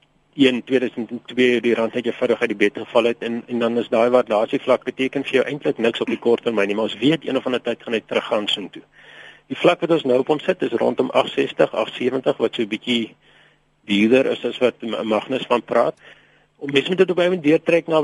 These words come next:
na, na, na jou beleggingsstrategie toe. En ek weet Magnus en onsself het die laaste agtien maande baie hard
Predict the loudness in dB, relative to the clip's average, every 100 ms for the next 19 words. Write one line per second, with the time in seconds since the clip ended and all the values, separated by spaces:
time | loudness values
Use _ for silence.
0 | 2 0 0 -2 -2 -4 -8 -6 0 0
1 | 2 0 0 -6 0 0 0 -8 -6 0
2 | 0 0 0 2 2 0 0 -4 -4 -14
3 | -8 -8 -8 -8 0 4 4 2 -6 -8
4 | -2 0 0 -4 -4 -4 -4 0 0 0
5 | 2 2 2 2 0